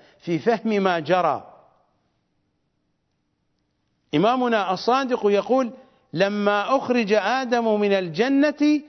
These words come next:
نزل جبرائيل، نزل عليه فقال: يا آدم، أليس الله خلقك بيده فنفخ فيك من روحه وأسجد لك ملائكته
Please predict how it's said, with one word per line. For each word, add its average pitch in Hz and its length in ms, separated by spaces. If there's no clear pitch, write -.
نزل 285 520
جبرائيل، 180 600
نزل 233 300
عليه 170 580
فقال: 285 380
يا 320 460
آدم، 208 300
أليس 226 400
الله 190 640
خلقك 196 680
بيده 170 840
فنفخ 180 580
فيك 170 320
من 175 140
روحه 160 800
وأسجد 160 600
لك 185 280
ملائكته 175 1120